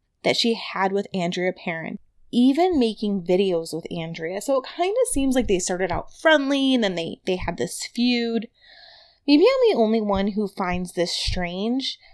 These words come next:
but haunted or not, like, if a previous owner of a house or, like, a previous tenant came to my home,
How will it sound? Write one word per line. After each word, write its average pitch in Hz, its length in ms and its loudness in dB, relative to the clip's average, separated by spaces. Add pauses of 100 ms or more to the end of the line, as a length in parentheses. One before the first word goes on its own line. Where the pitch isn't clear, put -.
(140)
but 254 220 4
haunted 311 500 0
or 285 120 4
not, 175 400 0
like, 190 160 -2
if 214 60 -4
a 226 60 2
previous 320 680 2
owner 180 580 -2
of 190 80 -2
a 196 60 2
house 175 560 0
or, 202 140 -2
like, 196 120 -2
a 208 60 -4
previous 254 420 0
tenant 190 400 -4
came 185 140 -6
to 180 60 -8
my 180 160 -2
home, 185 560 -4